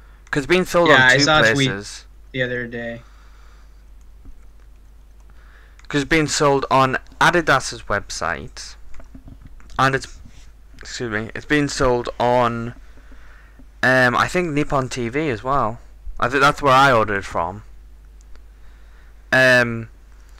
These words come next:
Speaker 1: and they've, they're doing, they're doing two shipments, it seems now, 'cause we had a check just before we went live to see what the shipping was like, and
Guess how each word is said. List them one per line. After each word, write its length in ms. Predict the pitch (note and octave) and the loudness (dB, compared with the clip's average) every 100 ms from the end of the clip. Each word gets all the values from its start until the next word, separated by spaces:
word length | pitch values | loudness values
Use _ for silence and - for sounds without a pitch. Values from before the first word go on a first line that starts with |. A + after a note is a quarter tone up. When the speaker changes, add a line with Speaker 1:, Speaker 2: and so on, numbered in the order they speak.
| - - - - - B2 | -20 -20 -20 -20 -2 2
Speaker 1:
and 640 | B2+ A#2+ A#2+ A#2 A2+ - - - - | 4 4 2 -4 -8 -12 -14 -18 -2
they've, 640 | C3 B2+ A#2 A2+ - - - - | 0 2 0 -6 -16 -18 -20 -12
they're 180 | B2 B2 | -10 2
doing, 380 | E3 F3+ E3 - - | 4 4 2 -4 -10
they're 100 | B2+ B2 | -14 -2
doing 260 | D#3+ D#3 | 0 0
two 220 | - - D#3+ | -2 -4 -2
shipments, 500 | - C#3 - G#2+ - | -2 -4 -6 -12 -12
it 80 | G2+ | -10
seems 380 | A2 G2+ G2+ | -8 -8 -8
now, 200 | G#2+ G#2 | -2 0
'cause 220 | G#2 B2 - - - | -2 -8 -14 -16 -10
we 180 | C3 C#3+ | -4 0
had 160 | D3 | 0
a 60 | C#3+ | -2
check 380 | - D#3+ B2 - | -2 -2 -2 -6
just 220 | C3 - | -10 -10
before 280 | A#2+ - A#2+ | -8 -2 0
we 60 | |
went 260 | A#2 A#2 - | 0 -2 0
live 300 | A2+ G#2 F#2 | 0 0 -2
to 80 | - | -10
see 400 | - G#2 F#2+ F#2+ - - - - - - - - | -10 -8 -8 -12 -18 -20 -20 -20 -20 -18 -16 -14
what 480 | A#2+ A#2+ A#2+ - - | -2 0 0 -2 -6
the 500 | A2+ A2 G#2 G2+ G#2 - | -6 -4 -6 -10 -12 -12
shipping 320 | - - - | -8 -8 -8
was 120 | G#2 G#2 | -8 -2
like, 380 | G#2+ F#2 F#2 - | 0 0 -4 -4
and 500 | A2 G#2+ G#2 G#2+ | 0 0 0 -6